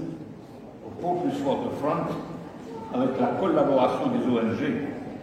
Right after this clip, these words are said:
qui s'occupent des personnes, des besoins des personnes vivant avec un handicap. Je ne sais pas si Global Rainbow Foundation a été invité.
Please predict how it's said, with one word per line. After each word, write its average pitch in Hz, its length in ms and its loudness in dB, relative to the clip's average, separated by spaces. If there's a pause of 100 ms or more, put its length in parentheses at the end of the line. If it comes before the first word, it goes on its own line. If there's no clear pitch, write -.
(180)
qui - 60 -8
s'occupent - 720 -2
des 247 80 0
personnes, 131 600 2 (720)
des - 80 -2
besoins - 420 4 (320)
des - 60 -4
personnes 135 580 -2
vivant 120 300 0 (120)
avec 110 220 0 (200)
un 101 120 -4
handicap. - 540 -4 (2000)
Je 120 60 -2
ne 110 40 -2
sais - 200 -4
pas 135 140 -2
si - 1080 -8
Global 117 300 0 (1160)
Rainbow 98 320 -2 (100)
Foundation 120 480 -4
a - 260 -4
été - 260 -8
invité. - 400 -8